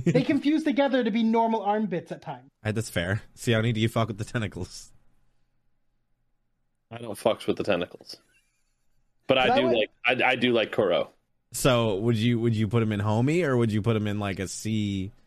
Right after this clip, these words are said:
Speaker 2: or, like, a
Speaker 3: Homie.
Speaker 2: B? H man.
Speaker 3: I'd be cool with him.
Speaker 1: I, I would, I mean, I would put him in homie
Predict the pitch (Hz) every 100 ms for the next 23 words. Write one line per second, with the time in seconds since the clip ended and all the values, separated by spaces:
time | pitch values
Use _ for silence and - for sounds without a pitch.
0 | _ _ 101 98 90 85 92 82 69 -
1 | _ _ _ _ _ _ _ _ _ _
2 | _ _ _ _ _ _ _ _ _ _
3 | _ _ _ _ _ _ _ _ _ _
4 | _ _ _ _ _ _ _ _ _ 95
5 | - 92 104 147 - _ _ - 101 101
6 | 101 98 - _ _ _ _ _ _ _
7 | _ _ _ _ _ _ _ _ _ _
8 | _ _ - 285 339 349 202 247 277 254
9 | 196 202 190 185 180 180 208 247 - 214
10 | 208 214 170 170 160 151 151 147